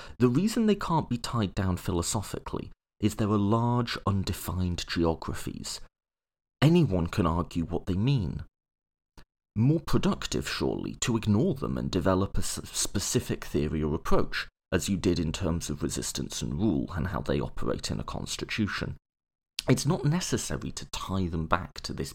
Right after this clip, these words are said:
big word freedom. I don't think it works in its own terms. It feels as if philo-,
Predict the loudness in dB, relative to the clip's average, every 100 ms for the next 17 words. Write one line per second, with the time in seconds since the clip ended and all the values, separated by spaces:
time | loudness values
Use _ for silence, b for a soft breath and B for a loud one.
0 | -6 -6 -4 -4 -4 -6 -4 -2 -2 -4
1 | -10 -12 _ B B B 4 4 2 0
2 | -2 0 -2 0 0 0 0 -2 -2 -2
3 | 0 2 0 -4 -6 -6 -8 -10 -12 _
4 | _ _ -2 -2 0 0 0 -2 -2 -2
5 | 0 0 0 0